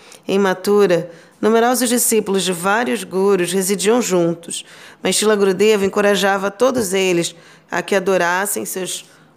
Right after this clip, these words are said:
pró-, seu próprio guru primeiramente e, sobretudo, isto é, os instruía a primeiro recitar o nome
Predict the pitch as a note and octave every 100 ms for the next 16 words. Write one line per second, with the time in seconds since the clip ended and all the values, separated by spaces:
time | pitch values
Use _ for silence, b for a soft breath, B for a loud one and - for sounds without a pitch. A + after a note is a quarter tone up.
0 | _ - F#3 G3+ - - - F#3 G#3+ A3+
1 | C4 F#3+ G3 G3 G3+ - - A3 C4 G#3
2 | G3+ A3+ G3+ F3 F3 F3+ F3+ - b b
3 | b _ G3+ A#3 - A3 A#3+ B3 G3+ F#3+
4 | F3 D#3+ D#3+ - B B B - - G3
5 | F3 D3+ - B B B - F#3+ F3+ G#3
6 | - F#3+ G3+ G#3 F#3+ G3 G3 A#3+ A3+ G#3+
7 | G3+ G#3 G3+ G3 F#3 F#3 G#3+ G#3+ E3